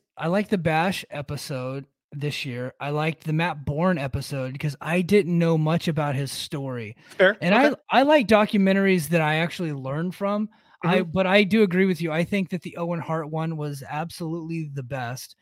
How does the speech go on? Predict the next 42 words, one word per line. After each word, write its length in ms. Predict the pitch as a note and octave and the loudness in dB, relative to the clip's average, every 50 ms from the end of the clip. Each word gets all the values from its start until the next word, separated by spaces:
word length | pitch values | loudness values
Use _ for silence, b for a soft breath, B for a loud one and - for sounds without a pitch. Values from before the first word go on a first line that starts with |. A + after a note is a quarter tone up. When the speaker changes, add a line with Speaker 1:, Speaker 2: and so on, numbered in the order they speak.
| _ _ _ _ | _ _ _ _
Speaker 1:
because 220 | - D#3+ F3+ F3+ F3 | -4 0 2 2 2
I, 100 | F3+ F3 | 2 2
not 180 | E3+ E3+ F3 | 2 2 4
only 160 | F#3 G3 F#3+ F3+ | 4 4 4 4
did 120 | F3 F3 | 4 2
I 160 | D#3+ D3 C#3 | 2 2 0
learn, 560 | C#3 C#3 C#3+ D#3+ F3+ E3+ D#3+ C#3+ C#3 C#3 C#3+ - _ _ _ _ _ _ - | -2 -2 0 0 0 0 0 -2 -2 -4 -6 -8 _ _ _ _ _ _ -10
um, 480 | C#3 C#3 C#3 C#3 C#3 C#3 C3+ C3+ - - - | -8 -6 -6 -6 -6 -6 -6 -8 -10 -12 -12
I, 160 | D#3 D#3 C#3 - - | -12 -12 -12 -10 -6
you 120 | F3+ E3+ | -4 -2
know, 100 | D#3+ D#3 | -2 -2
I, 280 | D3+ C3 D3+ D#3 D3+ D3+ - - | -4 -4 -4 -4 -4 -6 -6 -4
I 140 | D#3 E3 | -2 0
actually 280 | E3 F3+ F#3 - - F#3+ | 2 0 0 0 -4 -2
got 260 | E3+ E3 E3+ E3+ E3 - | 0 0 0 0 0 -2
to, 240 | - E3+ D#3 D3 C3 _ _ _ _ _ | -2 -2 -2 -2 -6 _ _ _ _ _
to 120 | - E3 D#3+ | -6 -6 -2
get 240 | C#3+ D3 F#3+ F#3+ - | 0 0 0 0 0
to 140 | - F3+ D#3 | 0 -2 0
know 440 | D#3 D#3 E3 F3 E3+ D#3+ D#3 D#3 D3+ C#3 - _ | 0 0 2 2 2 2 2 0 -4 -6 -12 _
through 680 | - - - - E3 E3+ F3 F3 E3+ E3 E3 D#3+ D#3 - | -20 -18 -12 -6 -2 0 0 2 2 0 -2 -4 -6 -10
their 240 | C#3+ C#3+ D#3 D3 C#3+ | -8 -6 -6 -6 -6
show, 540 | - - - G#3 G#3+ G#3+ F#3 E3 D#3 D3 C#3 _ _ _ _ _ _ _ _ _ _ _ _ _ | -6 -4 -2 2 4 6 6 6 4 2 -2 _ _ _ _ _ _ _ _ _ _ _ _ _
his 300 | - D#3 F3 E3 - - | -4 -2 -2 -2 -2 -4
kids 600 | - - - - G#3+ G3+ E3+ C#3 B2 A#2 - - | -6 -6 -4 -2 0 0 0 0 -4 -8 -14 -14
a 80 | - D3 | -10 -6
little 180 | C#3+ D3 C#3+ C#3+ | -6 -6 -4 -6
bit. 120 | C3 D3 | -6 -8
And 100 | C3 D#3 | -6 -6
that 120 | F3 F#3 | -6 -4
was 100 | F3+ E3+ | -6 -4
something 340 | - - G3+ F#3 - F#3 F3 | -2 -2 -2 -2 -2 -2 -2
that 120 | E3 D3+ D#3 | -2 -2 0
we 140 | E3 E3+ | 0 2
never 220 | E3+ E3+ E3 D3+ D3+ | 2 2 2 0 0
had. 140 | D3 D3 D3 | -2 -2 -4
We 140 | D3+ D#3+ E3 | -6 -4 0
got 140 | E3+ G3 F#3+ | 2 2 2
to 60 | - F#3+ | 2 0
know 140 | F3+ E3+ | 0 0
Martha 400 | D#3+ D#3 D3+ D#3+ E3+ E3 - - | 0 0 0 0 0 0 -2 -4
Hart, 440 | D3 - - - D#3+ E3 D3 A#2+ - | -8 -8 -8 -6 -4 -4 -4 -4 -6